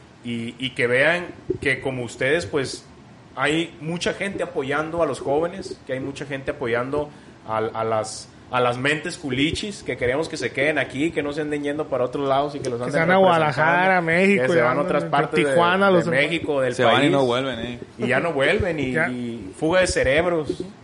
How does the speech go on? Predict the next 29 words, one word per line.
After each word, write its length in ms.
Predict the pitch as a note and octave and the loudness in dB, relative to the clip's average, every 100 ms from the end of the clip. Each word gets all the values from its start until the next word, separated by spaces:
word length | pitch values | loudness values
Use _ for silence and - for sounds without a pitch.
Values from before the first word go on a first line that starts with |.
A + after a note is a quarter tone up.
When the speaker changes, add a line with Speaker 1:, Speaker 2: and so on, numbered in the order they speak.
| - | -12
Speaker 1:
que 80 | B2+ | -10
se 140 | A#2+ A#2 | -4 0
van. 220 | A#2+ D#3 D#3+ - - - - | 0 -2 -8 -20 -20 -20 -10
Entonces, 640 | A#2+ A#2 C#3 C#3 E3 - - - - | -8 -6 -4 0 0 -2 -14 -20 -8
pues 140 | C3+ C3+ | -4 2
ya 100 | D#3+ | 2
saben 380 | - E3+ G3 F3+ | 4 2 2 2
a 80 | D#3+ | 0
todos 100 | F3+ | -2
los 100 | F3 | -2
que 80 | D#3+ | -4
nos 100 | C3+ | -4
escuchan, 540 | D#3 E3 F#3 F3 E3 D3+ | -4 -4 -4 -6 -8 -4
George, 340 | D3+ E3+ E3+ - - - - - A2+ | -2 -2 -4 -14 -20 -20 -20 -14 -4
este, 100 | A#2 | -2
Speaker 3:
Exactamente. 760 | A#2 - A#2 G#2+ A2+ B2 C3 | -2 0 2 2 -2 -4 -4
Speaker 1:
que 80 | B2+ | -2
aquí 160 | A#2 C3 | -2 -2
está 160 | C3 | 0
el 80 | D#3 | 0
instituto 420 | D#3+ C3+ C#3+ D3+ D#3+ | 0 -4 -4 -2 0
para 140 | D3+ | -2
apoyarlos. 580 | B2 A2+ B2+ E3 F#3+ - - - - - - - - - | -2 0 0 -2 -6 -12 -14 -16 -16 -16 -16 -16 -16 -6
Recuérdanos 560 | D#3 - E3+ G3 F#3 | -4 0 2 2 2
nada 220 | E3 D3+ | 2 2
más, 460 | C#3+ D#3+ F#3 - - - | 2 0 -2 -4 -10 -8
dirección, 680 | D3+ C3+ - D#3+ E3 F#3 F3 | -4 -4 -2 0 2 0 0
redes 260 | D#3+ D#3 | 0 -2
sociales. 960 | D3+ C3 D3 D3 E3+ F3+ E3+ - - | -4 -6 0 2 2 0 -4 -10 -16